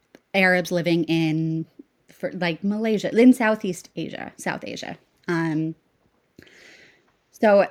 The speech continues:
the definition of Islamophobia, the lesson plan on Islamophobia, is included in this core section. Now, the two Jewish lesson plans are not in any of the core sections. They're in this kind of lesson plan or section that's set off to the side.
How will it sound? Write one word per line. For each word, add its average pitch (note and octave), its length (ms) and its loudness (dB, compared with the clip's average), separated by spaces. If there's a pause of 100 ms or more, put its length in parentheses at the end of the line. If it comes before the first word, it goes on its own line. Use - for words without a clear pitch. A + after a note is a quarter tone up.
(240)
the G#3 200 2
definition A#3 520 2
of G3 100 -2
Islamophobia, G3 920 0
the E3 100 -2
lesson F#3+ 380 -2
plan E3 240 -2
on E3 200 0
Islamophobia, F3+ 720 -2
is G#3 140 -2
included G#3+ 500 -2
in F#3 120 0
this E3 180 -4
core D#3+ 300 -12
section. - 540 -14 (720)
Now, F3+ 160 2
the F3 120 0
two A3+ 340 -2
Jewish C#4 500 -2
lesson D#3+ 340 -4
plans D3+ 380 -4 (120)
are F#3+ 120 0
not F#3+ 220 2
in F#3 220 -2
any F#3+ 240 2
of D3+ 100 -6
the - 80 -14
core - 240 -12
sections. - 540 -8
They're A3 260 0
in F#3+ 460 -2
this F3+ 240 -8
kind F#3 280 -4
of D#3+ 240 -6 (440)
lesson F#3 300 -2
plan E3+ 300 -2
or F3 260 -2 (280)
section B3+ 300 -2
that's G#3+ 200 -4
set E3+ 140 -2
off - 160 -8
to - 100 -16
the - 100 -18
side. - 460 -14